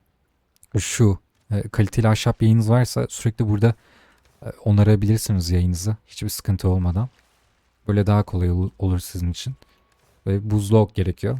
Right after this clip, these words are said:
Zaten yapmış, yaptınız onu. Nasıl yapacağınızı gösterdim. Şimdi boss'u canlandıralım.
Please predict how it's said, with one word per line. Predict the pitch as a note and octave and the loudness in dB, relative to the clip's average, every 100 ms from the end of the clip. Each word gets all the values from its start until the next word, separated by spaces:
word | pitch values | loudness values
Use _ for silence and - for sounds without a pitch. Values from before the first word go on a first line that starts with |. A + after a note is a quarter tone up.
| C3+ | -2
Zaten | - G2 G#2 | 0 2 2
yapmış, | G2 G2+ - - - - _ | 2 0 -4 -6 -10 -16 _
yaptınız | G#2 G2+ - B2+ A2 F2 | -2 0 0 0 0 -2
onu. | F2+ B2 _ _ | -6 -6 _ _
Nasıl | G#2+ G2 F#2 | -6 -2 -2
yapacağınızı | E2+ - F2+ F2 | -2 0 0 0
gösterdim. | G2+ G2 G#2 F#2 C3 - _ _ _ | -2 -2 -2 -2 -4 -12 _ _ _
Şimdi | - G#2+ B2 | -2 0 0
boss'u | A2+ A2 B2+ C3 - | 0 0 -4 -6 -2
canlandıralım. | A#2 A2+ A2+ G#2+ G#2 G2 | 2 4 4 4 2 0